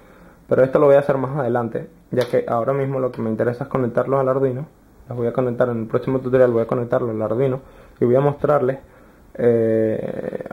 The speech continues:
cómo hacer un programa para controlarlo de, con teclas, poder hacer que gire para un lado o para el otro, ¿vale? En los dos ejes.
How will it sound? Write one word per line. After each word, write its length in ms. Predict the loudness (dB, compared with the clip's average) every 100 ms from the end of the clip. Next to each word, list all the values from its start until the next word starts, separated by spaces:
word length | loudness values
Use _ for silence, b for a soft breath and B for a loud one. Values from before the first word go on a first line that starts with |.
| -6
cómo 160 | -2 0
hacer 180 | 2 2
un 60 |
programa 500 | 4 4 4 2 0
para 160 | 0 -2
controlarlo 540 | -2 -2 0 2 2 4
de, 220 | 2 0
con 240 | -2 0
teclas, 560 | 0 0 -2 -4 -10 -20 -4
poder 280 | 2 2 0 -8 -20 -20 -20 -12
hacer 260 | 0 0 0
que 80 |
gire 200 | 0 0
para 180 | 2 2
un 60 | 4
lado 160 | 4
o 60 | 4
para 140 | 2
el 80 | 0
otro, 180 | 0 -8 -20 -20 -4
¿vale? 280 | 0 0 -2
En 120 | -4
los 120 | -4 -4
dos 180 | -4
ejes. 220 | -4 -6